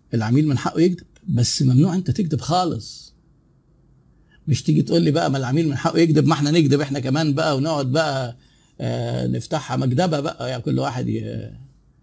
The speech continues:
اه، يبقى بقينا في الكداب بقى، كداب. كل واحد يكذب كده شوية ونقعد نكذب على بعض وخلاص بقى، مبقاش سوق بقى، ايه بقى؟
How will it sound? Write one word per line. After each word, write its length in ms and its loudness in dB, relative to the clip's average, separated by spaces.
اه، 240 -4
يبقى 260 -4
بقينا 220 0
في 80 -2
الكداب 560 2
بقى، 220 -6
كداب. 440 -4
كل 180 -6
واحد 200 0
يكذب 220 2
كده 200 0
شوية 320 -2
ونقعد 240 -2
نكذب 360 0
على 160 -6
بعض 240 0
وخلاص 420 -2
بقى، 160 -2
مبقاش 200 -4
سوق 240 0
بقى، 260 -2
ايه 160 0
بقى؟ 280 -4